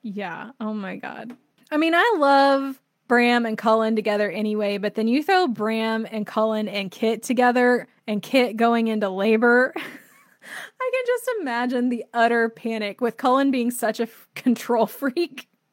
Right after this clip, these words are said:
Oh man, it was hilarious. Alrighty, guys. Well, this has been the first edition of Droughtlander Book Club. Considering this ran so long, I will probably start dividing these book clubs into two parts and doing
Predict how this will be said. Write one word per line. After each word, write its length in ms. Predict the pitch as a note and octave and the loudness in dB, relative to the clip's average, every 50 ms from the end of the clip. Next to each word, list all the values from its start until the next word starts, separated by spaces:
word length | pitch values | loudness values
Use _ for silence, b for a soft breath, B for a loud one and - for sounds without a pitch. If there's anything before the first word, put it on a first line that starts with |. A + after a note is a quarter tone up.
| _ B3+ | _ -8
Oh 200 | A3+ A3+ A3 G#3 | -8 -6 -6 -8
man, 360 | G3 F#3+ F3 - - A3 - _ _ _ _ _ | -10 -12 -12 -12 -14 -16 -18 _ _ _ _ _
it 100 | B3 A3+ | -4 -2
was 200 | A#3+ A#3+ A3+ A#3 | -2 -2 -4 -4
hilarious. 800 | - G#3+ G#3+ F3 F#3+ G3+ G3+ G#3 G#3 A3 A3+ - - - _ _ _ _ _ _ _ _ | -8 -12 -12 -12 -14 -16 -16 -16 -16 -16 -16 -18 -20 -20 _ _ _ _ _ _ _ _
Alrighty, 460 | C4+ B3+ C4 C4 C4 B3 A#3+ A3+ A3 | 2 4 6 6 6 4 4 2 0
guys. 580 | G#3+ G#3+ G#3 G#3 G3+ G#3 G#3+ G3+ - - - - _ _ _ | 0 0 0 0 -2 -4 -4 -6 -10 -14 -18 -20 _ _ _
Well, 520 | B3+ A3+ A#3 B3 A#3+ A3 G3 F#3+ F#3 F3 - _ _ b b b b b b b | -12 -4 0 2 4 4 2 0 -2 -6 -10 _ _ b b b b b b b
this 320 | A3 G3 B3+ F#4+ A#4+ - - | -4 0 0 0 0 0 -2
has 180 | E4+ D4+ C4 | -2 -2 0
been 200 | B3 C4+ C4+ C4 | 0 0 2 2
the 80 | C4 B3 | 0 -2
first 460 | B3 - D#4 D#4 D#4+ D#4+ C#4 - - - | -2 0 2 2 2 2 0 -6 -6 -4
edition 800 | C4 A#3+ B3 B3+ C4 B3+ - - A#3 A3 G#3+ G3+ G3 F#3+ F#3+ - - _ | 0 2 2 2 2 0 -2 -4 -6 -6 -6 -8 -8 -10 -12 -12 -14 _
of 600 | - A#3 B3 B3 A3+ G3 F3 E3+ E3+ G3 - - _ _ _ _ _ _ - | -2 2 2 2 2 2 -2 -4 -8 -10 -16 -20 _ _ _ _ _ _ -12
Droughtlander 680 | A#3 A3+ A3+ B3 B3 C4 C4 B3+ C4 B3 B3 A#3+ A#3 G3+ | -6 0 2 4 4 4 4 2 -2 -2 0 0 -2 0
Book 200 | G#3+ A3 A3 - | 0 -2 -2 -2
Club. 340 | - - G#3+ F#3+ F#3+ G3+ A#3+ - b b b b b b b b | -6 -12 -10 -10 -10 -12 -14 -20 b b b b b b b b
Considering 520 | - B3+ A#3+ A#3+ - D#4 D#4 E4 D#4+ D#4+ D4+ | -6 -4 -4 -2 -2 0 2 2 2 2 0
this 180 | C#4+ C#4 - | 0 0 -2
ran 240 | C4 B3+ B3 B3 A#3+ | -4 -2 -2 -2 -4
so 240 | A#3+ - B3 A#3+ A#3 | -2 -2 -2 0 0
long, 380 | A3+ A3 A3 A3 A3 A3 A3 | 0 0 0 0 -2 -4 -2
I 120 | G3 A3 A3 | -2 0 0
will 100 | A3 A3 | 0 0
probably 400 | - E3 G#3+ A3+ A3 A3 A3+ A3 | -2 -2 0 0 2 2 0 -2
start 400 | G3+ - - A3+ G#3+ G#3 G#3 G#3 | -2 -4 -4 -2 -2 -2 -2 -4
dividing 600 | G#3 G#3+ G#3+ G3+ G#3 G3 F#3+ G3+ G#3 G3+ G3+ G#3 G3+ | -4 -6 -6 -2 -2 -2 -2 -2 -2 -4 -6 -6 -6
these 180 | G3 G3 F#3+ | -6 -8 -8
book 240 | - - G3 F#3+ - | -8 -8 -8 -8 -8
clubs 340 | - - G#3 G3+ G3 F#3+ - | -8 -6 -6 -6 -6 -6 -8
into 240 | G3+ F#3+ F3+ - F#3+ | -10 -10 -10 -12 -16
two 220 | - - G#3+ F#3+ | -12 -10 -10 -10
parts 360 | - - G3+ F#3+ G3 F#3+ - | -8 -6 -6 -6 -6 -6 -8
and 160 | A3 G#3+ G#3 | -8 -8 -6
doing 500 | G3+ F#3+ F#3 F#3 F3+ F3+ F3+ F#3 F#3+ G3+ | -6 -8 -8 -8 -10 -10 -12 -14 -16 -16